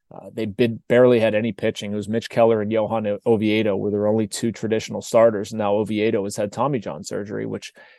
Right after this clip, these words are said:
is obviously a difficult thing and something we've been unpacking here locally. But, you know, as much as they need pitching, they're returning everything else they had. And it, that's not to mean the Pirates are gonna be world beaters or anything like that. But,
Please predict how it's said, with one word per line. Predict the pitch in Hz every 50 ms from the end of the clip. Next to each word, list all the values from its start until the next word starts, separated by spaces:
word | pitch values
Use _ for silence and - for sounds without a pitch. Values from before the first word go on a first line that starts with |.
| _ _
is | - 123 113
obviously | 135 139 131 127 - - 131 120
a | 107
difficult | 101 117 - - 110 - 113 107 104 -
thing | - 110 110 117 113 110
and | 101 95
something | - 117 107 - 113 107
we've | 104 107 104 95
been | 107 101 101 98 95 - _ _ _
unpacking | 117 117 107 - 117 113 107 104 - 110 107
here | 101 101 110 104
locally. | 98 101 107 113 - - 113 104 101 98 - _ _ _ _ _ _ _ _ _
But, | - 139 135 - - _ _
you | 214 226
know, | 180 131 - - -
as | 156 156 156
much | 196 220 233 -
as | 285 247 220
they | 226 190
need | 160 156 165 165 147 -
pitching, | - 139 170 196 190 - 120 120 135 143 143 - _ _
they're | 139 139 147
returning | 143 143 143 - 147 175 202 202 151 139
everything | 139 147 147 - 139 135 135
else | 135 151 147 -
they | - 147 131 110
had. | 123 131 143 139 117 - _ _ _ _ _ _
And | 123 120 120 123
it, | 117 123
that's | 170 208 - -
not | - 117 104 -
to | - 101
mean | 101 104 101 95 90
the | 85 82 - _ _ _ _ _ _ _
Pirates | - 110 107 104 101 - -
are | 110 107
gonna | 104 98
be | 98 104 110
world | 104 104 110 113 110 107 98
beaters | 107 117 113 101 107 104 107 110
or | 110 110 110
anything | 113 120 113 - 123 117
like | 113 107 107 104 -
that. | 127 135 143 123 110 -
But, | - 113 104